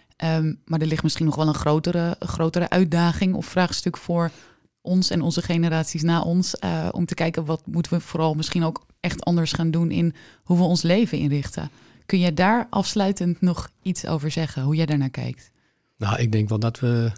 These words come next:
Speaker 2: ons moeten realiseren dat we op deze wijze niet helemaal, eh, kunnen doorgaan natuurlijk, zoals we hier met z'n allen op deze wereld, eh, eh, rondle-, lopen en, en leven. Ik denk wel dat we straks wat stapjes terug moeten gaan, eh, zetten. En dat we niet, eh, eh,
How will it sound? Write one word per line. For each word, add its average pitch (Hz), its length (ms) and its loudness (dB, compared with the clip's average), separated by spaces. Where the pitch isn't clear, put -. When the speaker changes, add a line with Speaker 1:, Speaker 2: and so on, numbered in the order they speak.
Speaker 2:
ons 120 120 0
moeten 123 220 2
realiseren 120 480 2
dat 117 180 -4
we 107 180 -2
op 107 80 2
deze 107 240 0
wijze 117 240 0
niet 135 120 0
helemaal, 131 480 0
eh, 123 120 0
kunnen 135 200 2
doorgaan 135 400 2
natuurlijk, 110 320 -2
zoals 104 200 -2
we 113 80 -4
hier 110 100 0
met 107 140 -2
z'n - 80 -6
allen 110 100 -2
op 107 100 -4
deze 110 220 -2
wereld, 110 420 -2
eh, 107 280 -6
eh, 107 60 -4
rondle-, 113 480 -2
lopen 104 420 -2
en, 113 180 -2
en 107 120 -2
leven. 107 360 -2
Ik 113 180 -2
denk 139 220 4
wel 101 180 0
dat 107 240 -2
we - 60 -10
straks - 300 -4
wat - 160 -4
stapjes - 340 -2
terug 160 200 -2
moeten 143 240 2
gaan, 123 280 2
eh, 123 80 0
zetten. 107 360 0
En 104 160 -4
dat 101 180 -6
we 107 80 -4
niet, 104 320 -6
eh, 113 320 -2
eh, 117 80 -6